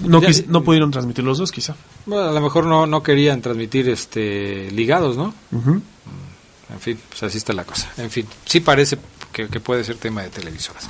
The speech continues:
Speaker 2: Oye, hay, hay Copa M X, ahorita hablamos de, de la Copa,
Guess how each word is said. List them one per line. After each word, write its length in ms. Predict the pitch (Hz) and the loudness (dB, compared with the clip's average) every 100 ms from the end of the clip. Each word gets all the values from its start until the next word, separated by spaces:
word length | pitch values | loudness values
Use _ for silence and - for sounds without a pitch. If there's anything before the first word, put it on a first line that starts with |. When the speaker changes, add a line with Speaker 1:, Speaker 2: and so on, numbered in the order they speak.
| - - - | -16 -16 -4
Speaker 2:
Oye, 320 | 156 185 175 - | 4 6 6 4
hay, 600 | 151 180 165 131 120 131 135 | 4 6 6 2 -2 -4 -2
hay 120 | 156 | 0
Copa 280 | 180 156 170 | 0 2 2
M 160 | 165 | 2
X, 360 | 156 175 160 - | 0 0 -2 0
ahorita 260 | 160 165 170 | 2 4 4
hablamos 360 | 160 160 147 | 4 4 2
de, 260 | 120 110 104 | 0 -2 -2
de 120 | 117 | -2
la 140 | 117 | -2
Copa, 340 | - 143 160 | 0 2 2